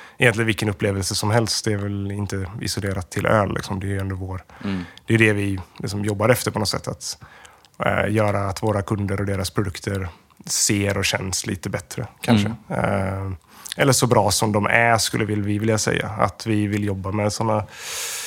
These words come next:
Speaker 1: eh, varumärken och företag, oavsett vad de, om de producerar en vara eller har en tjänst eller så, så vill vi jobba med folk som är, eh, riktigt duktiga på det de gör.
Speaker 2: Ja.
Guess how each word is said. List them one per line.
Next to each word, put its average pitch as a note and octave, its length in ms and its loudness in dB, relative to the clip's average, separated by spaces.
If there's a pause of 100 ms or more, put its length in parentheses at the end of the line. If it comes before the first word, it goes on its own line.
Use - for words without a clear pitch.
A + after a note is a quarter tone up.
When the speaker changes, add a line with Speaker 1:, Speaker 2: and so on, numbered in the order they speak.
(460)
Speaker 1:
eh, A2 720 4 (1000)
varumärken A2+ 640 4
och G#2+ 100 2
företag, G#2+ 640 4
oavsett G#2+ 580 0
vad A2 120 4
de, G2+ 140 2
om G#2 100 0
de G#2 140 2
producerar G#2 440 0
en G2+ 120 -2
vara G2 420 0
eller G2 200 0
har G2 140 0
en F#2+ 200 -4
tjänst G2 460 -2
eller G#2 80 -4
så, - 140 -4
så G#2 100 -4
vill G2+ 100 -2
vi F#2 100 0
jobba F#2 200 -2
med G2 140 -4
folk F#2+ 200 -2
som - 200 -4
är, - 180 -6 (360)
eh, A2+ 460 -4
riktigt G#2+ 260 -4
duktiga G#2 320 -4
på G#2 60 -2
det G#2+ 80 0
de G2 140 -2
gör. A2 220 2 (220)
Speaker 2:
Ja. G#2 100 0